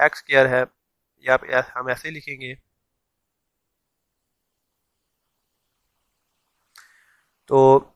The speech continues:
एक्स वाई वाली कौन कौन सी रकम, एक्स वाई वाली रकम आ-, आप देख सकते हैं, एक्स वाई वाली रकम कौन कौन सी है? ये एक्स वाई वाली और ये एक्स वाई वाली, इन दोनों में से हमने क्या लेना है? कॉमन,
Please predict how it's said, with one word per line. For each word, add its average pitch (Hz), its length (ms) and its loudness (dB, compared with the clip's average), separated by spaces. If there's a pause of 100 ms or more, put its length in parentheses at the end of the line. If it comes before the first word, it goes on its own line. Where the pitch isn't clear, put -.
(220)
एक्स 156 240 2
वाई 160 100 6
वाली 151 380 2
कौन 160 180 -2
कौन 160 160 -4
सी 147 60 -4
रकम, 120 280 -4
एक्स 127 240 -4
वाई 110 120 2
वाली 104 180 -6
रकम 104 220 -20 (600)
आ-, 127 60 -2
आप 131 240 -8
देख 143 160 -4
सकते 143 260 -10
हैं, 139 340 -4
एक्स - 200 -6
वाई 139 140 4
वाली 135 220 0
रकम 143 200 -16
कौन 143 200 -16
कौन 147 180 -14
सी 143 160 -18
है? 147 120 -12 (3000)
ये 147 240 4
एक्स 160 160 0
वाई 151 180 8
वाली 147 300 6 (120)
और 143 140 0
ये 135 200 -6 (140)
एक्स - 180 -6
वाई 107 140 -4
वाली, 101 260 -10
इन 160 120 -20
दोनों 151 180 -4
में 151 80 -4
से 151 200 -8 (500)
हमने 139 160 -6
क्या 147 200 2
लेना 147 180 0
है? 143 60 -4
कॉमन, 139 340 -4